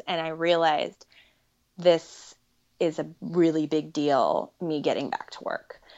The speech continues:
that me being able to come back to what I can reclaim as part of myself is so important. Um, it, everyone knows that I'm so passionate about my job and that, like, I just love what I do,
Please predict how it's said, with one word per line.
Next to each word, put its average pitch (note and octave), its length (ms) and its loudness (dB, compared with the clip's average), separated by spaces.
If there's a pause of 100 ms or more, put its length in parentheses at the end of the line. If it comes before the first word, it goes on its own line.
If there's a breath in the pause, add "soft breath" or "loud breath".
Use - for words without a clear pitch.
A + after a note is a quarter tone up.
(180 soft breath)
that E3 200 6
me F3+ 300 2
being E3+ 300 4
able D3+ 360 0
to D#3+ 160 -8
come D#3 380 -2
back D3+ 340 0
to D3 640 -2
what D#3+ 380 2 (800)
I D#3 120 0
can D#3+ 180 -10
reclaim D3+ 500 0
as D#3+ 120 -6
part D#3 240 2
of D#3 100 -2
myself D3+ 760 2 (440 loud breath)
is D#3 580 6 (160)
so D#3 640 2
important. E3 680 -2 (420 loud breath)
Um, E3 460 0 (240)
it, - 180 -4 (480)
everyone F#3+ 560 6
knows D#3 280 0
that - 180 2
I'm D#3+ 240 -4
so D#3+ 140 -2
passionate E3 460 -2
about E3 200 0
my D#3+ 140 -4
job D3+ 400 4
and D3+ 220 -4
that, - 160 -8
like, D3+ 220 -4
I D#3 140 -6
just D#3 220 -10
love A#2 180 0
what D#3+ 100 0
I D#3+ 100 0
do, D#3 440 -2